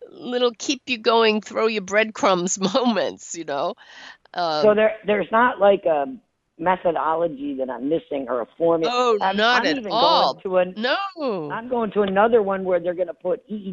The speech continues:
Speaker 2: G things on my head to see what my brain w-, waves, what, whether they're alpha or beta or theta or gamma
Speaker 1: Yeah.
Speaker 2: or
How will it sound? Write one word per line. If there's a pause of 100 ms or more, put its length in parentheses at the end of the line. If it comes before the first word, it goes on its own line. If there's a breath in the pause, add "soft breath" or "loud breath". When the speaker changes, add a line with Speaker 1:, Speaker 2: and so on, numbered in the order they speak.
Speaker 2:
G
things
on
my
head
to
see
what
my (320)
brain
w-, (1200)
waves,
what,
whether
they're
alpha
or
beta
or
theta
or
gamma
Speaker 1:
Yeah.
Speaker 2:
or